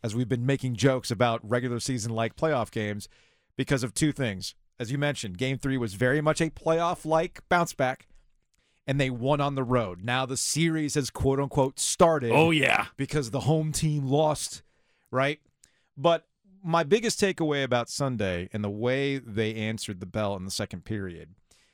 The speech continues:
Speaker 1: is that it just shows you the team has been resilient all season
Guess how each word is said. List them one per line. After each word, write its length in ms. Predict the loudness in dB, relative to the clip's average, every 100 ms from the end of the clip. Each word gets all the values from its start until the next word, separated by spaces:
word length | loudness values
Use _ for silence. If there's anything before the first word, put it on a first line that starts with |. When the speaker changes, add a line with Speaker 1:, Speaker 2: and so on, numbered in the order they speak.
| _ _
Speaker 1:
is 240 | -6 -4 -2
that 240 | -2 -2 -6
it 240 | -8 -8
just 220 | -4 -2 -2
shows 480 | 0 0 0 -2
you 240 | -2 -2 -4 -10
the 100 | -8
team 380 | -2 0 0
has 160 | -2 -4
been 200 | -6 -4
resilient 680 | -4 -2 2 2 2 -4 -8 _ _ _ _ 2
all 440 | 4 4 2 -2 _ _
season 680 | -4 0 0 -2 -4 -8